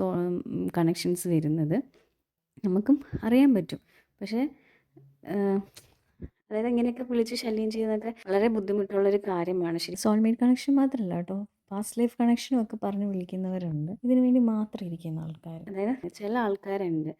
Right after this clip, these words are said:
ചിലർ ഇങ്ങനെ ഇപ്പം എൻ്റെ കൈ കണ്ടിട്ട് എനിക്കൊരു സോൾ കണക്ഷൻ പോ-, തോന്നി. So നമ്മൾ തമ്മിൽ പാസ്റ്റ് ലൈഫിൽ കണക്ഷൻ ഉണ്ട്, ഇയാളും ഞാനായിട്ട് എന്തുകൊണ്ട്, ഇയാൾ എൻ്റെ ട്വിൻ ഫ്ലെയിം ആണ് എന്നൊക്കെ പറഞ്ഞ ടീംസ് വരെ ഉണ്ട്. So അവരോടൊക്കെ പറയാനുള്ളത് നമ്മളെ ദൈവത്തെ വിളിച്ച് ശല്യം ചെയ്യരുത്. നിങ്ങൾ ഞങ്ങളായിട്ട്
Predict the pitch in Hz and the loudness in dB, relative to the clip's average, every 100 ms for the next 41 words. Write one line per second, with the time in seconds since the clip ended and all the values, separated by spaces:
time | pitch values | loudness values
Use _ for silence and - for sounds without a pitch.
0 | _ - _ _ - 247 233 175 - _ | _ -20 _ _ -6 -2 0 -2 -6 _
1 | _ _ _ - 208 214 208 202 208 220 | _ _ _ -8 -2 0 0 -2 0 2
2 | 202 196 190 185 190 185 190 180 180 175 | 2 2 2 0 0 -2 0 -2 -2 -4
3 | 175 175 170 170 170 175 170 170 175 180 | -4 -4 -4 -4 -2 -4 -4 -4 -2 -2
4 | 180 170 180 175 175 170 170 170 180 - | -2 -6 -2 0 2 2 0 -2 -8 -6
5 | 185 180 185 190 175 170 - 175 165 160 | -6 -8 -8 -6 -4 -2 -2 0 2 2
6 | 160 180 170 175 175 175 170 170 170 170 | 0 0 0 2 2 2 0 0 0 2
7 | 165 165 170 165 165 160 165 160 160 160 | 2 2 2 2 0 -2 0 -2 -2 -2
8 | 160 160 160 160 196 202 208 233 226 208 | 0 0 2 2 2 0 -2 -4 -4 0
9 | 196 196 208 220 208 202 196 202 190 185 | 2 2 2 -2 -4 -2 -2 -2 -4 -2
10 | 175 170 170 196 226 185 185 190 220 208 | -2 -4 -6 -8 -4 -2 0 2 2 2
11 | 185 185 180 185 180 185 185 180 185 - | 0 0 2 2 2 2 2 2 2 2
12 | 269 185 190 - 170 160 165 160 151 156 | 2 2 -2 0 0 4 2 2 -2 0
13 | 185 196 202 214 190 175 170 175 | 2 4 4 4 4 4 2 0